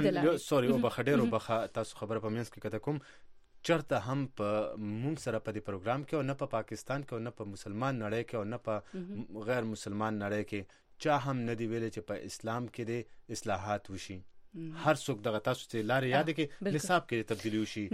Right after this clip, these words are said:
Speaker 1: نصاب
Speaker 2: قانون
Speaker 1: کې
Speaker 2: کې
Speaker 1: تبدیلي
Speaker 2: بدلون
Speaker 1: وکړي.
Speaker 2: وشي.
Speaker 1: آه، قانون خو بیا ټول ډېره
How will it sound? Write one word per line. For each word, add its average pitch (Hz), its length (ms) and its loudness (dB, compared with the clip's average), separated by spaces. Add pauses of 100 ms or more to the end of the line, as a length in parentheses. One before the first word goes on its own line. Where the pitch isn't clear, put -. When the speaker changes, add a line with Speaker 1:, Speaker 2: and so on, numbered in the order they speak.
Speaker 1:
نصاب 233 220 6
Speaker 2:
قانون 285 200 10
Speaker 1:
کې 285 100 4
Speaker 2:
کې 269 40 2
Speaker 1:
تبدیلي 254 420 6
Speaker 2:
بدلون 247 100 2
Speaker 1:
وکړي. 262 120 6
Speaker 2:
وشي. 214 160 -2 (120)
Speaker 1:
آه، 240 400 4 (120)
قانون 311 320 8
خو 302 100 6
بیا 320 80 10 (120)
ټول 339 120 8 (420)
ډېره 302 180 10